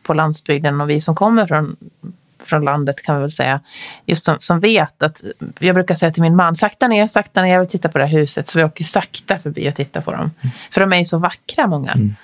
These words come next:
Speaker 2: Men, men vad betyder såna här ödehus för dig? Vad, vad känner du när du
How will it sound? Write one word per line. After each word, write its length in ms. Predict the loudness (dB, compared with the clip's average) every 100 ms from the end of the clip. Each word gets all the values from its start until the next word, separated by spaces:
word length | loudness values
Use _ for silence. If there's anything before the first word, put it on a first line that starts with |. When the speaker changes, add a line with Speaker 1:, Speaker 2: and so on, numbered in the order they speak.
| _ -8 0
Speaker 2:
Men, 200 | 2 4
men 120 | 4
vad 140 | 2
betyder 480 | 0 0 0 2 0
såna 380 | 0 0 0 2
här 140 | 4
ödehus 340 | 2 2 -2 0
för 80 |
dig? 160 | 0 2
Vad, 180 | 0 0
vad 200 | -2 0
känner 260 | 2 2
du 140 | 2 2
när 220 | 0 0
du 180 | 0 -2